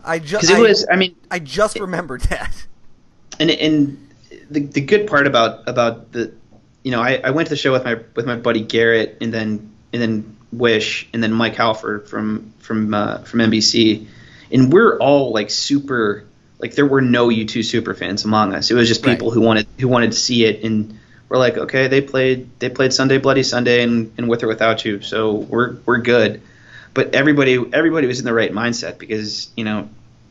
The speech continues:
Speaker 2: <laughs> nobody was that intense about it, it, but, but everybody still came out of it being like, "Wow, that was, that was pretty great, all things considered."
Speaker 1: Yeah. They, they, uh,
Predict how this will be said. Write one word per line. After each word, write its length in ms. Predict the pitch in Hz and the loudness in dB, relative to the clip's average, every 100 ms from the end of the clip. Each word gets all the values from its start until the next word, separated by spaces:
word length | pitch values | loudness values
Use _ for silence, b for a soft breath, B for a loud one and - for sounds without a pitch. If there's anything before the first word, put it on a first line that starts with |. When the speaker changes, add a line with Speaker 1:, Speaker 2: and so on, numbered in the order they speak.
| _ _ - - | _ _ -16 -8
Speaker 2:
<laughs> 500 | - - - - - | -4 -4 -6 -10 -4
nobody 380 | 143 147 165 170 | 2 4 6 6
was 140 | 143 | 6
that 160 | 139 135 | 4 0
intense 320 | 117 131 - | -4 -6 -6
about 240 | 101 101 104 | -4 -2 -2
it, 80 | |
it, 200 | 110 - | -4 -4
but, 180 | 123 113 | -6 -4
but 100 | 110 | 0
everybody 380 | 123 120 113 113 | 2 2 0 -4
still 200 | - 123 | -4 -6
came 240 | - 113 107 | -6 -6 -2
out 140 | 107 | -2
of 80 | 107 | -4
it 100 | 104 | -8
being 140 | 110 | -6
like, 160 | 107 - | -6 -4
"Wow, 200 | 117 - | -4 -4
that 120 | 110 | 0
was, 320 | 113 104 - - | 0 0 -4 -6
that 180 | - 147 | -2 0
was 100 | 147 | 0
pretty 280 | - 170 | 0 2
great, 400 | 143 160 131 - - | 4 4 2 -2 -8
all 180 | - 117 | -6 -4
things 200 | - 113 | -6 -8
considered." 420 | - - - - - - - | -10 -10 -10 -12 -16 -20 -16
Speaker 1:
Yeah. 280 | 104 85 82 - - - _ - - _ - - - - - | -12 -12 -14 -20 -20 -20 _ -20 -20 _ -20 -20 -20 -20 -12
They, 220 | 123 135 | -8 -8
they, 480 | - 131 127 127 127 | -8 -8 -6 -4 -4
uh, 560 | 135 139 139 139 139 | -4 -4 -4 -6 -8